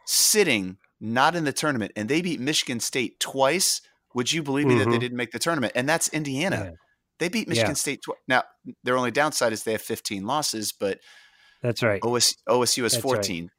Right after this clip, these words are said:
Speaker 1: and they beat Indiana on that
Speaker 2: I
Speaker 1: one game they had to. So, I don't know.
Speaker 2: Yeah. I thought O S U was gonna be, like, a, maybe a thirteen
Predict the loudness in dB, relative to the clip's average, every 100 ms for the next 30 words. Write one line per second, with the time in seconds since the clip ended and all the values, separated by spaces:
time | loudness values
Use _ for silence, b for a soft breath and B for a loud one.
0 | _ _ _ -8 -4 -2 -2 0 -2 0
1 | 0 0 2 2 2 -2 -2 -4 -2 0
2 | 0 -2 -4 -2 -2 -2 _ _ _ -4
3 | -2 0 0 -2 -4 -6 -2 0 -2 _
4 | _ _ _ _ -6 -2 2 6 8 6
5 | 4 2 2 2 0 0 2 2 2 2
6 | 0 -4 -6 -6 -6 -4 -6 -2 -4 -2
7 | -2 0 0 -4